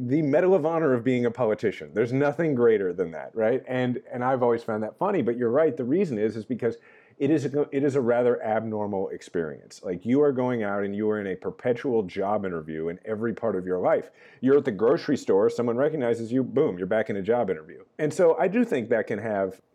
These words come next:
that can have an effect on people's mental health. I think the reason that it was so appreciably more pronounced for me,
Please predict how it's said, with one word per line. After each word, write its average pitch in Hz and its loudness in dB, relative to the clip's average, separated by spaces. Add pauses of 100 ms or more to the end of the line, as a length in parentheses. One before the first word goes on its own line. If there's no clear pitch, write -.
that 113 -8
can 117 -4
have 104 -4
an 98 -6
effect 107 -2
on 95 -6
people's 98 -6
mental 98 -6
health. 110 -2
I 120 -6
think 180 -4
the 160 -2
reason 139 0
that 117 0
it 113 -6
was 107 -6
so 120 2
appreciably 117 -4
more 107 -4
pronounced 104 -10
for - -10
me, 113 -4